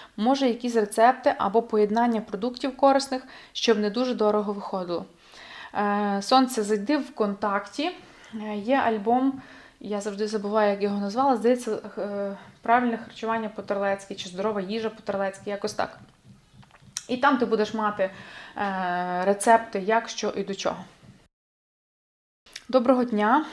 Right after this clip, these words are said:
мене звати Ірина, я із Самбора. Знайшла ваші відео на Ютубі, дуже цікаві. Мене цікавить таке питання. Хочу відновити заняття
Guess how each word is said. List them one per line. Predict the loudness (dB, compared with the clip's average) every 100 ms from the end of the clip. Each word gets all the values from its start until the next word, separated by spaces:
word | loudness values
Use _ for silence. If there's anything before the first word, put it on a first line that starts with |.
| -6
мене | 0 2
звати | 4 6 4 4 2
Ірина, | 2 2 0
я | 0 0
із | -2
Самбора. | -2 2 2 2 -2 -2
Знайшла | -4 -6 0 2 2 0 -16 -14
ваші | 0 2 4 2
відео | -2 0 2
на | 2
Ютубі, | -2 -2 -2 -2
дуже | -2 -2 -2
цікаві. | -2 -2 2 2 0 -10 -16 -20 -8
Мене | -2 0 0
цікавить | -2 -6 2 4 4
таке | 0 -4
питання. | -4 -2 0 -2 -2 -4
Хочу | -2 -2 -2
відновити | -2 0 2 2 0
заняття | -2 0 0 0 -4